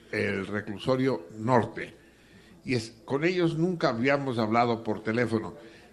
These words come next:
Nos mandaban unas cartas maravillosas, unas cartas espléndidas que algunos de ustedes contestarán.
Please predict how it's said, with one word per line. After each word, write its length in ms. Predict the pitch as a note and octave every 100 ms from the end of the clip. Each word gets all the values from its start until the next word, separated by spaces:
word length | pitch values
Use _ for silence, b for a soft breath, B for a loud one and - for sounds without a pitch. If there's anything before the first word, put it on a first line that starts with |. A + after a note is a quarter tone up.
| - -
Nos 180 | C3 C3
mandaban 440 | C3+ D3+ E3 D#3+
unas 260 | D#3+ C3+ G#2+
cartas 520 | C#3+ C#3+ - C#3+ B2
maravillosas, 960 | A#2+ C#3+ C3 B2+ A2 C4 G#2 - E3
unas 280 | - C#3 B2
cartas 440 | A2+ B2+ B2+ B2+ A2
espléndidas 1160 | G#2+ - - - - E3 D3 A2+ G#2 F#2+ F2+
que 100 | -
algunos 320 | G2 A2 B2+ A2
de 60 |
ustedes 480 | G2+ - A2+ A2 G#2+
contestarán. 760 | G2+ F#2 G2+ - G2+ F#2+ E2